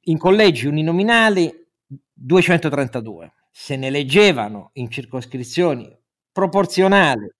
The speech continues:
trecentottantasei e ce n'erano dodici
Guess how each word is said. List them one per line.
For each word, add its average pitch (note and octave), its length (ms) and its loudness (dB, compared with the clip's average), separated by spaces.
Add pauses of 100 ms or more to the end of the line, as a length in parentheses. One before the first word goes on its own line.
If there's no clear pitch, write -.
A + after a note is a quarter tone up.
(400)
trecentottantasei D#3+ 1400 -2 (320)
e A3 120 -2
ce A3 160 0
n'erano C3 600 -4
dodici D3 840 -2